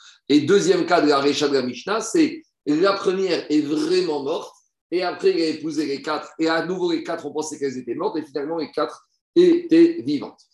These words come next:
Alors maintenant, on va revenir à ce qu'on a dit dans la Mishnah par rapport à ce katan et Yom Echad qui peut bloquer les frères. Comment il peut bloquer les frères ? Donc, qu'est-ce qu'on a dit dans la Mishnah ?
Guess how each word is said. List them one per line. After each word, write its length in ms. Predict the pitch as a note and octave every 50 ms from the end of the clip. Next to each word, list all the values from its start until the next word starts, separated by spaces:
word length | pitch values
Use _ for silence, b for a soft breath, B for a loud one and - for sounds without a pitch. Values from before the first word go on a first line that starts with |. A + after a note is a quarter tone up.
| B B B B
Alors 120 | B2+ D3
maintenant, 280 | E3+ F3 E3+ G3 F#3+ F#3
on 20 |
va 80 | E3+ E3+
revenir 420 | F3 F#3 F#3 F#3+ G3+ G3+ F3+ - - _ _ _ -
à 220 | E3+ F#3 E3+ - -
ce 120 | C3 - -
qu'on 200 | - F3+ F3 E3+
a 100 | E3 D#3
dit 360 | D#3+ F3+ F#3 F#3+ F#3 - _ _ _ -
dans 260 | C3 E3 E3 E3+ E3
la 100 | E3 D#3+
Mishnah 320 | D#3+ D3 D3+ - F#3 E3
par 180 | - - D#3 D3+
rapport 320 | D3 D3+ - E3 D#3 D3+
à 40 | D#3
ce 180 | D3+ - D#3 D3+
katan 500 | D3+ - D3 C#3+ - E3 E3+ F3+ E3+ E3 - _ _ _ -
et 80 | - C#3+
Yom 160 | D#3 D3+ D3
Echad 320 | C#3+ C3+ - F#3 E3+ -
qui 160 | - - D#3 -
peut 120 | D#3 D#3
bloquer 340 | C#3+ C#3 D3+ D3+ D3+ D#3 D3
les 140 | C#3 C3+ C3+
frères. 360 | - - D#3 D3+ - - - _ _ _ _ _ -
Comment 240 | - D#3+ D3+ E3 E3+
il 120 | D#3+ D3
peut 100 | D3 D#3
bloquer 340 | C#3+ D3 C#3 - B2 A2+ G#2
les 80 | G#2
frères ? 140 | - - - _ -
Donc, 160 | B2 B2+ B2+
qu'est-ce 140 | F3+ - -
qu'on 100 | G3 F#3
a 100 | F3+ F3+
dit 80 | F#3
dans 60 | F3 D#3+
la 80 | C#3+
Mishnah ? 280 | C#3 B2+ - - -